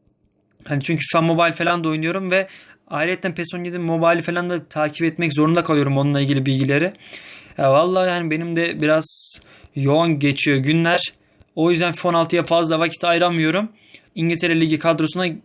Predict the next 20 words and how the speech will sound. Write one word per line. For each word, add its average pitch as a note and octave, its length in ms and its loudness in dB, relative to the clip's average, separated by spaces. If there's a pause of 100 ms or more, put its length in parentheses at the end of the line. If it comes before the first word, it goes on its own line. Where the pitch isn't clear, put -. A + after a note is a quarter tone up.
(200)
geçiş D3+ 380 -4
yapamadım. D#3+ 600 2 (880)
Yavaş E3+ 400 0
yavaş D#3+ 240 0
da F3 40 -2
ona F3 180 0
geçiş E3 340 -4
yapmaya E3+ 320 -2
çalışacağım. F3+ 520 0
Robin F3+ 320 0
Van G3 200 2
Persie G#3 480 -2 (240)
Snyder'le A3 600 0
paslaştı. B3+ 680 -2 (240)
Van C4 260 0
Persie B3+ 320 -2
kaçtı. D4+ 540 0 (160)
Offside A3 480 -6
mı D3 100 -6
ya? D#3+ 180 -10